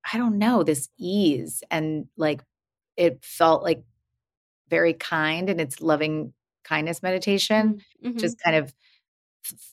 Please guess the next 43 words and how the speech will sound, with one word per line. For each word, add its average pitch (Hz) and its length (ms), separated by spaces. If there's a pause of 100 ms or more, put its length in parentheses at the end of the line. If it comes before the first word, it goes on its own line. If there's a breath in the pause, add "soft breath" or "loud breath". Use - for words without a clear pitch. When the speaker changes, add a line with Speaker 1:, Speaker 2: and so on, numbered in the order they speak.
(140)
Speaker 1:
emphasizing, 165 680
like, 143 220 (420)
I, 160 260 (220)
picturing 165 480
someone 160 400
else 156 680 (580)
and 147 240
Speaker 2:
Mm-hmm. - 80
Speaker 1:
saying, 151 580
you 165 100
know, 147 340 (220)
"May 147 160
you 143 160
be 135 140
safe, 139 420
may 139 120
you 139 60
be 139 100
healthy, 139 240
may 143 120
you 139 180 (140)
blah, 143 140
blah, - 120
blah." - 300
I'm 170 100
not 165 140
gonna 170 140
get 151 120
into 147 240
it - 120
now. 131 140 (460 loud breath)
But 160 300
Speaker 2:
Mm-hmm. 226 180
Speaker 1:
all 190 220
of 170 100
these 165 260
sort 160 140
of 143 280 (340)
wishes 170 480
for 160 180
this 147 180
other 156 280
person 190 600